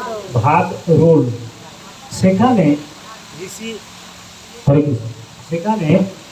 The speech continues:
দুর্বাসা গতকাল ব্রত করেছেন, আজ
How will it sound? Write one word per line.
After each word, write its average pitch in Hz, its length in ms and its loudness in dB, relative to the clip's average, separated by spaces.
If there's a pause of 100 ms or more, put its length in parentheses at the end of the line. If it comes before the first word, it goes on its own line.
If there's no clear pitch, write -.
(920)
দুর্বাসা 170 920 4 (300)
গতকাল 180 560 4 (840)
ব্রত 160 240 6 (120)
করেছেন, 220 440 4 (460)
আজ 165 220 4